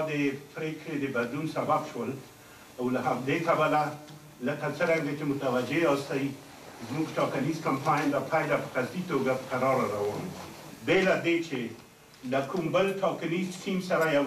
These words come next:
ځای شم، د دیارلس سوه او درې نوي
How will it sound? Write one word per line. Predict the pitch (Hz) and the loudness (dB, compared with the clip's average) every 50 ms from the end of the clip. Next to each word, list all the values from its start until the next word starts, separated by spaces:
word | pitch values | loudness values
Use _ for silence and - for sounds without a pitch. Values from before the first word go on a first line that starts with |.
| 123 - | 2 2
ځای | 175 185 185 - - | 2 2 0 0 0
شم، | 208 196 196 208 202 - - - - - - - - - - - - - - - - - - - | 0 0 0 0 -2 -6 -8 -10 -18 -20 -20 -20 -20 -20 -20 -20 -20 -20 -20 -20 -20 -16 -6 -2
د | 143 143 143 139 | -2 -2 0 2
دیارلس | 156 175 185 190 180 190 185 - - | 4 4 4 4 4 4 2 2 0
سوه | 185 170 175 175 | 0 0 2 2
او | 170 160 - | 0 0 -2
درې | 156 156 160 160 156 | -4 -6 -4 -4 -2
نوي | 156 160 175 190 190 | -2 0 0 0 0